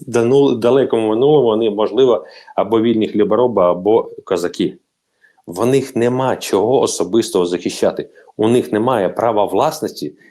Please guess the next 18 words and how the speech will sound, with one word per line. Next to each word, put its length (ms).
яке 380
було 300
б 80
їхнім. 600
Бо 280
їх 260
знов 340
зробили 540
за 120
рахунок 440
маніпуляцій, 880
зробили 480
рабами. 400
У 40
нас 180
величезна 460
кількість 420
суперагрохолдингів, 1400